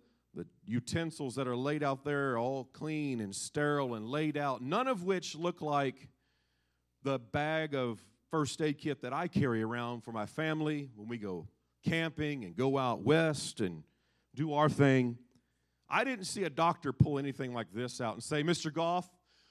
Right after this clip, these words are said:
we got your back. We're gonna take care of you." And he didn't grab this little bag and unzip it and like, "Ooh, we got some butterfly bandages in here." And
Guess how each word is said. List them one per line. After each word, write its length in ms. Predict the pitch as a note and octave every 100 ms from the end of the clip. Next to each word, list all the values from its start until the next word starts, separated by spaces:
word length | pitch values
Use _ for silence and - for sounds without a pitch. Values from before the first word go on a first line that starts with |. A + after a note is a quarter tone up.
| -
we 220 | C#3 F3
got 360 | C#3+ D3+ C#3 -
your 100 | A2
back. 280 | F#2+ E2 A2+
We're 140 | D#3+
gonna 180 | E3 C#3+
take 240 | D3+ B2
care 240 | - A2 F#2
of 140 | E2
you." 180 | - - _ _ _ _ _ _ _ -
And 120 | F2+
he 160 | E3 G#3+
didn't 300 | G#3+ F#3 D#3
grab 300 | E3+ F3+ E3+
this 240 | E3+ E3+
little 160 | E3 C#3
bag 500 | C#3 C#3+ D3 D3 B2
and 100 | C3
unzip 460 | D3 A2+ D3+ D3+
it 220 | D#3 D3
and 80 | C3
like, 140 | A#2+ D3
"Ooh, 180 | C4+
we 80 | D#4+
got 140 | G3 G#3+
some 180 | G#3+
butterfly 480 | F#3+ A#3+ C4+ - E3
bandages 560 | B2 A#2+ G2+ F2 F#2 F#2
in 120 | F#2+
here." 300 | B2 A#2 G2+
And 180 | F2